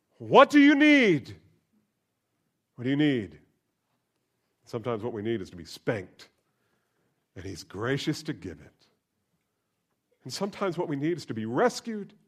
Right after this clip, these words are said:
and he happily gives it. Sometimes what we need is financial relief,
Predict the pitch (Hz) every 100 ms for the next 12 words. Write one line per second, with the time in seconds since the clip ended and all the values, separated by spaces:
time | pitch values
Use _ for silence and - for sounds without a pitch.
0 | _ _ _ _ _ _ _ _ _ _
1 | _ _ _ - 170 196 190 - 240 254
2 | 262 233 233 190 240 240 - 233 - -
3 | - _ _ _ _ _ _ _ _ _
4 | _ _ _ _ _ _ _ _ - 214
5 | 202 220 196 208 170 180 214 196 175 -
6 | _ _ - 175 196 226 226 214 208 202
7 | 240 240 - - -